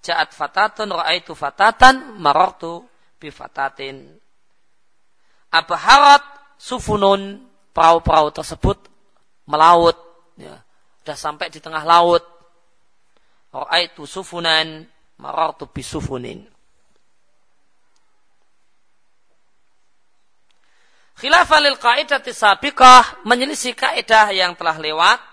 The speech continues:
Ternyata ada isim-isim mufrad atau jamak taksir. La yalhaqu akhirahu tanwinu, yang huruf tan-, huruf terakhirnya tidak menerima tanwin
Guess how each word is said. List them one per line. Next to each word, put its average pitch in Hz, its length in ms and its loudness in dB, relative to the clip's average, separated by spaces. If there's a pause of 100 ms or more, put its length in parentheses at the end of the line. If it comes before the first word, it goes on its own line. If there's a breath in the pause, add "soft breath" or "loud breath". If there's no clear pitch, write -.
(720)
Ternyata 185 480 -6
ada 175 240 -6
isim-isim 180 800 -12 (560)
mufrad 175 400 -10
atau 156 240 -12
jamak 143 400 -10
taksir. 214 480 -6 (1300)
La 226 160 2
yalhaqu 285 480 0
akhirahu 254 880 0
tanwinu, 285 720 -4 (960)
yang 233 160 -6
huruf 208 320 -8
tan-, 190 240 -6 (400 soft breath)
huruf 214 240 -10
terakhirnya 214 580 -6
tidak 196 380 -12
menerima 165 380 -10 (100)
tanwin 170 400 -8